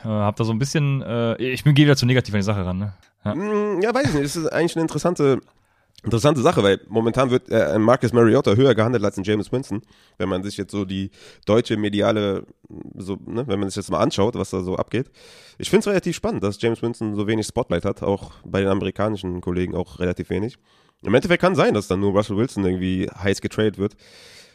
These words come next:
Speaker 2: Die Rookie-Class soll ja schlecht sein. Ich hab noch gar keine Ahnung, wer da, was da abgeht auf der Quarterback-Position, aber sie soll schlecht sein. Das ist natürlich dann ein großer Faktor, ne, für Leute wie Mariota, für Winston,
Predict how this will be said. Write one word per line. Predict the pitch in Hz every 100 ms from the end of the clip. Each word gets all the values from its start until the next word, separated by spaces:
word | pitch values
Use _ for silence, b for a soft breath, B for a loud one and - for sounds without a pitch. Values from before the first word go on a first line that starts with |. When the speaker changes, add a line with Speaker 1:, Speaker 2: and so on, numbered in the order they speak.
| B _ -
Speaker 2:
Die |
Rookie-Class | 110 196 160 104 98
soll | 104
ja | 98
schlecht | - - -
sein. | 98 117 -
Ich | 95 120
hab | -
noch | 107 -
gar | 110
keine | 131 110
Ahnung, | 127 110 98
wer | 98
da, | 90
was | 101
da | - 107
abgeht | 101 95
auf | 92
der | 92
Quarterback-Position, | 95 92 92 90 107 92
aber | 98
sie | 98
soll | 110 123
schlecht | 117 143 101
sein. | 101 123 b b b b -
Das | - 117
ist | 127
natürlich | 135 127 120
dann | 117
ein | 104
großer | 113 101
Faktor, | 147 - 82
ne, | 98
für | 113 143 131 90 -
Leute | 92 92 87 85
wie | 87 90 85
Mariota, | 87 87 87 90
für | - 95 85
Winston, | 92 95 - 82